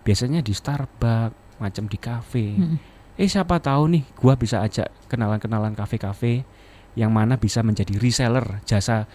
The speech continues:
Speaker 1: consulting manajemen saya. Sedemikian apa? Langsung mendekati ke direct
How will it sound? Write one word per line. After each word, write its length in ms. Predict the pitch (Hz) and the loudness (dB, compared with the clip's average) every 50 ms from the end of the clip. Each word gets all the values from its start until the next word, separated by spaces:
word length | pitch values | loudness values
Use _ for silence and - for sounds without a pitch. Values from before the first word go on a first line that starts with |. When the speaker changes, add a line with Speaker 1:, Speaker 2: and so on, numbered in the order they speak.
| - - - - - | -20 -20 -20 -12 -2
Speaker 1:
consulting 520 | - 127 117 113 - 120 117 110 120 117 | 0 0 2 2 2 0 2 2 0 0
manajemen 480 | 113 110 110 113 107 - 104 107 101 98 | 0 2 0 0 -2 0 -2 -2 -2 -2
saya. 400 | 104 101 95 92 90 90 101 - - - - - - - | -2 -2 -2 -2 -2 -4 -6 -10 -14 -20 -20 -20 -20 -16
Sedemikian 540 | - - - 113 117 113 117 143 160 175 180 | -6 0 4 6 6 6 6 4 4 4 4
apa? 340 | 190 180 - 139 127 131 151 - - - - - - - - - - - - - - - - - - - - - | 2 2 2 2 2 0 -2 -6 -14 -20 -20 -20 -20 -20 -20 -20 -20 -20 -20 -20 -20 -20 -20 -20 -20 -20 -14 -4
Langsung 300 | - 123 123 127 - 156 | 0 2 2 4 4 4
mendekati 380 | 156 147 127 120 - 117 120 151 | 4 6 4 4 2 2 0 0
ke 120 | - 160 | -2 -2
direct 380 | 139 - 113 104 104 127 131 | 2 4 4 4 4 2 0